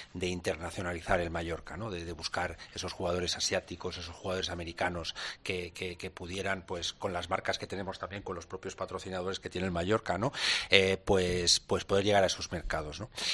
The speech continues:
Eso ha dejado de ser un poco prioritario ahora. Eh, mm, la dirección deportiva, mm, bueno, tiene, busca otro tipo de, de, tiene otras prioridades, fijando un poco,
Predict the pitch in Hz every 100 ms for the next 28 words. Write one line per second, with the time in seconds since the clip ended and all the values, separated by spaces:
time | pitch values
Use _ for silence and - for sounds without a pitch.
0 | - - - - - 143 135 135 117 -
1 | 113 104 113 - 107 107 95 110 143 135
2 | 151 175 151 - 110 104 95 95 95 92
3 | 95 107 110 101 98 98 92 - 107 -
4 | 104 113 107 107 104 101 - 104 107 101
5 | 104 92 82 90 - 101 101 101 101 98
6 | 87 107 - 107 107 101 104 107 113 104
7 | - 107 107 98 101 101 95 - - -
8 | - 90 95 95 - 104 104 92 - 104
9 | 101 120 127 131 131 - - - - 104
10 | 98 110 - 104 95